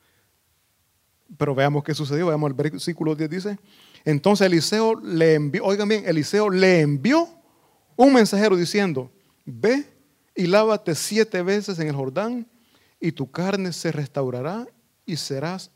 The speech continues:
limpio". El profeta ni se molestó en salir. Le mandó un mensajero. Ustedes, mi hermano, ¿qué hubieran hecho si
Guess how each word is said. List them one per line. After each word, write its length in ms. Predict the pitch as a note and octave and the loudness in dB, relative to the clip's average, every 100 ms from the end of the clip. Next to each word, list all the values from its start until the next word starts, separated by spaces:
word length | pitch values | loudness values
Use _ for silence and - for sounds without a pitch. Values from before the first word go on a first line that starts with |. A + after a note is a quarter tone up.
| - | -12
limpio". 560 | C3+ B2+ A2+ - A#2 _ _ _ _ _ _ _ _ _ _ _ _ _ _ _ _ _ _ _ _ _ _ | -8 -8 -10 -14 -20 _ _ _ _ _ _ _ _ _ _ _ _ _ _ _ _ _ _ _ _ _ _
El 120 | E3 | -2
profeta 380 | D3+ C#3+ F3 F3 | -2 -2 -2 -2
ni 100 | E3+ | -2
se 140 | E3+ | -2
molestó 320 | D#3+ D3 C#3 F3 | -2 -2 -2 -4
en 80 | |
salir. 380 | E3 D3+ F#3 F3 - _ _ _ _ _ _ _ _ _ _ _ _ _ _ _ _ _ _ | -4 -6 -8 -10 -16 _ _ _ _ _ _ _ _ _ _ _ _ _ _ _ _ _ _
Le 120 | E3 E3 | -4 -2
mandó 280 | D#3+ D#3 | 0 4
un 80 | G#3+ | 6
mensajero. 680 | A3+ G3 E3+ F#3 A3+ C#3 C3 _ _ _ _ _ _ _ _ _ _ _ _ _ _ _ _ _ _ _ _ _ _ _ _ _ _ _ _ _ _ _ _ _ _ _ _ _ _ | 6 2 0 -2 -4 -6 -8 _ _ _ _ _ _ _ _ _ _ _ _ _ _ _ _ _ _ _ _ _ _ _ _ _ _ _ _ _ _ _ _ _ _ _ _ _ _
Ustedes, 340 | G3+ C#3 F#3 F3+ | -4 0 0 0
mi 100 | E3 | -2
hermano, 340 | D#3+ F3 D#3+ | -2 -2 -2
¿qué 80 | F3+ | -2
hubieran 220 | F#3 F3 | -2 -2
hecho 240 | F#3 F#3 D#3+ | -4 -6 -6
si 320 | E3 D3+ | -4 -6